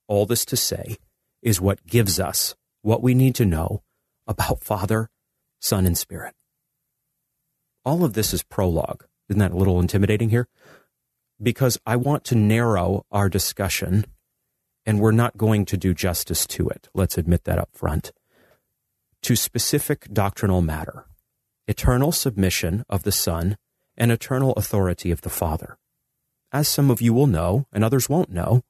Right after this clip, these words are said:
learning about this here on this podcast for the first time, this has been a point of discussion among evangelical academics and others, pastors, students,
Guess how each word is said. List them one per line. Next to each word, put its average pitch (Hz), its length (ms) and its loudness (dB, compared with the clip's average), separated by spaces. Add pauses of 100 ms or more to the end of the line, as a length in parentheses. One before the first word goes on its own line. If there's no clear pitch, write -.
learning 98 240 2
about 92 240 -2
this - 160 -4
here 95 160 0
on 117 80 0
this 113 100 -6
podcast - 520 -4
for - 80 -12
the - 80 -6
first - 240 -2
time, 95 260 -2 (720)
this 147 200 0
has 220 120 -2
been 123 160 0
a 117 60 0
point 104 240 2
of 104 80 0
discussion 92 720 -4 (540)
among 107 420 2 (400)
evangelical 98 800 0 (240)
academics 95 880 -2 (160)
and 104 160 0 (100)
others, 95 360 0
pastors, - 720 -4 (540)
students, - 760 -2